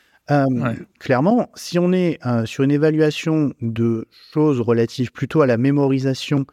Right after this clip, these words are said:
Speaker 1: euh, et, euh, pas de chance, euh, très littéraire, bah là, pour le coup,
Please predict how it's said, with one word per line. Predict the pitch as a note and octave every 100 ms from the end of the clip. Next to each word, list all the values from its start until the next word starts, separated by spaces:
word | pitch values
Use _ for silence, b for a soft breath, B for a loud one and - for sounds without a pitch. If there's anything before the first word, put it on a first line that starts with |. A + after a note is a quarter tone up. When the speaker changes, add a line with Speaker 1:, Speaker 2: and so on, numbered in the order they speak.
| b b b -
Speaker 1:
euh, | A#2+ A#2 A2+ -
et, | C3+ C#3+ C#3
euh, | G#2+ G2+ A2 G#2+ -
pas | - G#2+
de |
chance, | - C#3+ C3+ -
euh, | G#2+
très | G#2 - A#2+
littéraire, | A2 G#2+ A2+ C3 G3+ G3 G#2 - -
bah | G#2 G#2+
là, | A2+
pour | A#2+ -
le | G#2
coup, | - G3